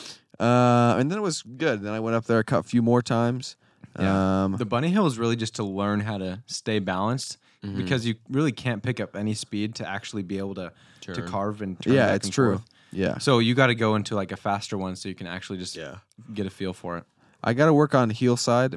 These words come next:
Speaker 1: Toe side, I was murdering.
Speaker 2: Mm-hmm.
Speaker 1: Facing the mountain, I'm a, I'm automatic.
Speaker 2: That's what I was doing the first time last season. I was just, like,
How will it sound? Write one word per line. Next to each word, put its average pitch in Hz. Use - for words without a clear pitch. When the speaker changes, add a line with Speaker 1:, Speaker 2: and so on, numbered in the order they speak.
Speaker 1:
Toe 131
side, 101
I 95
was 87
murdering. 87
Speaker 2:
Mm-hmm. 107
Speaker 1:
Facing 151
the 131
mountain, 117
I'm 107
a, 95
I'm 110
automatic. 98
Speaker 2:
That's 117
what 147
I 147
was 131
doing 113
the 107
first 107
time 98
last 90
season. 85
I 90
was 95
just, -
like, 90